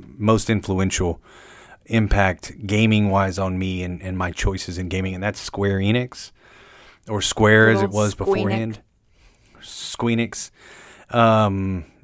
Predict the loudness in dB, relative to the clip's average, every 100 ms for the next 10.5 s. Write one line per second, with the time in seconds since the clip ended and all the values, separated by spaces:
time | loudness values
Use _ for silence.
0 | _ _ -12 -4 -4 -4 -4 -4 -2 0
1 | 0 2 0 0 -2 -4 -8 -6 -4 -4
2 | -2 -4 -6 -12 -18 -8 -6 -4 -6 -4
3 | -4 -4 -8 -8 -4 -2 0 -2 -4 -6
4 | -4 -4 -4 -4 -6 -8 -10 -10 -14 -12
5 | -12 -8 -6 -4 -4 -6 -8 -12 -12 -12
6 | -16 _ -20 -20 -12 -6 -2 -2 -2 -2
7 | -4 -6 -2 -2 0 -2 -4 -8 -10 -12
8 | _ _ -20 _ _ -10 -8 -6 -10 -10
9 | -4 -4 -4 -4 -4 -4 -8 -14 -16 -16
10 | -12 -12 -12 -12 -16